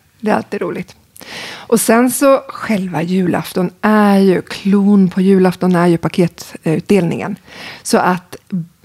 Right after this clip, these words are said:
alla kanske får, mm, uppdri-, uppdrag att göra antingen att slå in ett paket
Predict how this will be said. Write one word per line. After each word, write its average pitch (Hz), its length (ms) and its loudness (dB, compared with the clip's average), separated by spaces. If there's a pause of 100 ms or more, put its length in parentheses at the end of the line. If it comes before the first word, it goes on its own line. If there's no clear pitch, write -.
(180)
alla 190 280 2
kanske 196 260 -4
får, 175 380 0 (260)
mm, 202 260 2 (120)
uppdri-, 180 540 -2
uppdrag 180 360 0
att 165 120 -2
göra 160 360 2
antingen 208 500 0
att - 240 -8
slå - 220 -4
in 175 160 0
ett 156 100 -6
paket - 460 -8